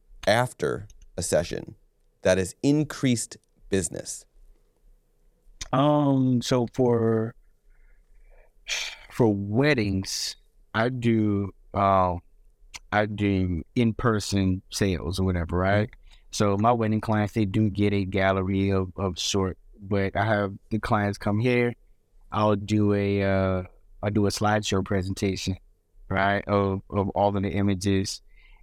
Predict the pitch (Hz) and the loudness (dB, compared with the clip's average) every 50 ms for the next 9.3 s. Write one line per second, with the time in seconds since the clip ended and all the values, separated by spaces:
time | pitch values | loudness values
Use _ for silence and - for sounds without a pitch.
0 | - - - 104 98 95 95 92 - - - 104 95 92 92 90 - - - 113 | -12 -6 -2 -2 0 0 -2 -4 -2 0 0 2 2 2 0 -2 -2 -2 -2 0
1 | 107 101 98 95 95 104 101 98 92 92 92 92 92 92 - _ _ - - - | 2 2 2 2 2 2 2 2 0 0 0 0 -2 -4 -6 _ _ -20 -8 -2
2 | - 104 101 101 98 101 98 98 - 101 98 98 95 95 87 - - 98 95 95 | 0 2 2 2 2 0 0 0 0 0 0 0 0 0 -2 -2 -2 -2 -2 -2
3 | - - - 113 113 104 87 - - 104 98 98 95 95 98 - - - - - | -2 -2 0 0 0 0 -2 -2 -4 -2 0 0 0 0 -2 -4 -6 -14 -20 -20
4 | - - - - 95 98 95 104 101 98 95 104 104 104 101 104 104 104 104 - | -20 -20 -10 -4 -2 0 0 0 0 0 0 0 2 2 2 2 0 0 -2 -2
5 | - 110 110 113 117 120 107 - _ _ _ _ - - - 110 101 107 107 107 | 0 0 0 2 0 -2 -4 -8 _ _ _ _ -20 -10 -6 -4 -2 0 0 0
6 | 104 101 107 104 101 98 101 98 95 - - 101 98 98 95 95 - 110 95 98 | 0 0 0 0 2 2 0 0 -2 0 0 2 2 2 0 0 -2 -2 -2 -2
7 | 95 - - 107 107 101 95 - - 92 87 90 - - - - 98 95 101 107 | -2 -2 0 0 2 0 0 -2 -4 -4 -4 -6 -8 -10 -10 -6 -2 -2 0 0
8 | 110 107 - - _ - - - - - - - - 110 - - 160 180 175 175 | -2 -4 -8 -14 _ -20 -20 -20 -20 -20 -8 -4 -2 -2 0 0 -2 -2 0 0
9 | 175 170 165 160 160 | 0 0 0 -2 -4